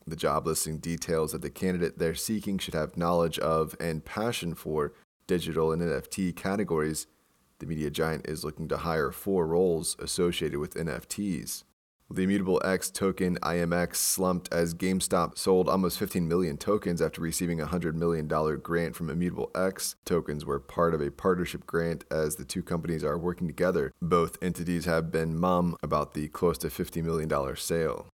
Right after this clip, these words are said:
Well, Senator Pat Toomey of Pennsylvania has asked Treasury Secretary Janet Yellen and Secretary of State Anthony Blinken to keep a close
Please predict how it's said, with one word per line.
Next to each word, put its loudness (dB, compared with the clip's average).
Well, -6
Senator 6
Pat 2
Toomey 4
of 2
Pennsylvania 2
has -2
asked 0
Treasury 4
Secretary 2
Janet 0
Yellen 2
and -2
Secretary 2
of 0
State 0
Anthony -2
Blinken 0
to 0
keep -2
a 2
close 0